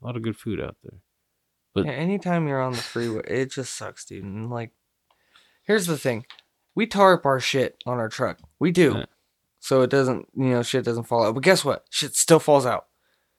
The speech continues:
Speaker 1: Yeah, you guys
Speaker 2: Like
Speaker 1: notice, uh, I had to go for a little anti-glare. My days off the other day, I was wa-, trying to watch T V and, like,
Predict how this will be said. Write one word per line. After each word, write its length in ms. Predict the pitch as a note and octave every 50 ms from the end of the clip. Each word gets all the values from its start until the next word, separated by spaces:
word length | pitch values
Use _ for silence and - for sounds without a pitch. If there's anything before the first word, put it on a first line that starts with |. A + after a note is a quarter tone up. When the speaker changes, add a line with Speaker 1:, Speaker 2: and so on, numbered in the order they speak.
| _
Speaker 1:
Yeah, 140 | - B2 A#2+
you 200 | A2+ A2+ A#2 A2+
guys 220 | A#2+ A2+ A2 G2+ G2
Speaker 2:
Like 80 | A2 A2
Speaker 1:
notice, 340 | A2 A2 A2 G#2 - -
uh, 340 | - G#2+ G#2 G2+ G2 G2+ G2+ F#2+ _ _ _ -
I 80 | B2 A#2
had 120 | G#2+ G2+
to 60 | F2+ F#2+
go 200 | F2+ G#2+ G#2+ G2+
for 160 | - - G#2+
a 60 | G#2
little 240 | G#2 A2 G#2+ G2+ F#2
anti-glare. 1080 | E2+ G#2 A2+ A2+ G#2+ - A2+ A2 G#2 G#2 G2 A2 G#2+ A2 A2 A2+ A2+ A#2+ B2 A#2+ A2 _ _ _ _ _ _ _ -
My 180 | B2 A#2 G#2+ G#2
days 340 | G2+ G#2 A2+ A2+ A2+ G#2 A2
off 260 | A2 A2 A#2 A2 -
the 140 | - A#2 A2+
other 120 | A2+ A2
day, 280 | G#2 A2 A#2 A#2+ A#2+ A#2
I 40 | A2+
was 160 | A2 G#2+ G2+
wa-, 200 | G2 G#2+ A2 A2 G2 -
trying 220 | - - B2+ A#2
to 60 | G#2+ G#2
watch 280 | A2 A2+ A2+ - - -
T 200 | - B2 A#2 A2+
V 220 | G#2+ A#2 A#2+ A#2+
and, 160 | A#2 A2+ A2
like, 320 | G#2+ G2+ G2+ - _ _